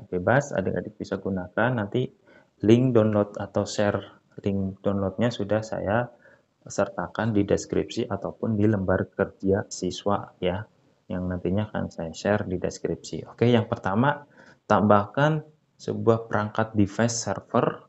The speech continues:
ya, server untuk, eh, nantinya server ini saya gunakan untuk, eh, mengatur atau menjadi layanan kepada klien ya.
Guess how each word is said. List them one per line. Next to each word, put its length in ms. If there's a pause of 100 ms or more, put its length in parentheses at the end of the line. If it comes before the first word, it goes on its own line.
ya, 240 (160)
server 480
untuk, 400 (480)
eh, 160
nantinya 480
server 320
ini 80
saya 160
gunakan 560
untuk, 240 (160)
eh, 400
mengatur 480
atau 280
menjadi 600
layanan 560
kepada 440
klien 360
ya. 160